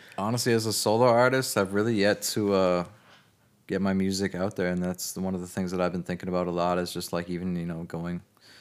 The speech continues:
somewhere in Quebec or somewhere in Ontario, and, uh, that's, that's my next goal is to just, you know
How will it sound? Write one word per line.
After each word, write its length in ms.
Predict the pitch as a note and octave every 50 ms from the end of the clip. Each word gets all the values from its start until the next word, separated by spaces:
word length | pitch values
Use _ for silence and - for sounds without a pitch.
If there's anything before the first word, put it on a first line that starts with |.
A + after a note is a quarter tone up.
| - - - - - _ _ -
somewhere 400 | - - G2+ F#2+ G2 G2 G2 G2
in 80 | F#2+ F2
Quebec 440 | - G2 F2 F#2+ G#2 A#2 A#2 - -
or 120 | F2 F2+
somewhere 460 | - - G2 F2+ F#2 F#2 F#2 F#2 F#2 F2+
in 240 | F2 E2+ E2 - - _ _ _ _ _ _ - - _ _ _ - -
Ontario, 640 | G2 F#2 - - G2 G2 G2+ G2 F2+ F2 F2 F2 - -
and, 240 | F2+ F2 F2 F2 E2+
uh, 200 | E2 E2+ E2+ D#2+ E2
that's, 460 | - E2+ E2+ - - - - - - _ _ _ _ - - - - _ - - _ - _ - _ _ - _ _ -
that's 220 | - F#2+ - - -
my 140 | F#2+ G2 F#2+
next 240 | F#2+ F#2 F2+ -
goal 260 | - G2 G2+ G2+ F#2 F2
is 160 | E2+ E2 -
to 100 | - F2
just, 300 | E2 F2 F2 - - -
you 80 | E2+
know 160 | E2+ E2 E2+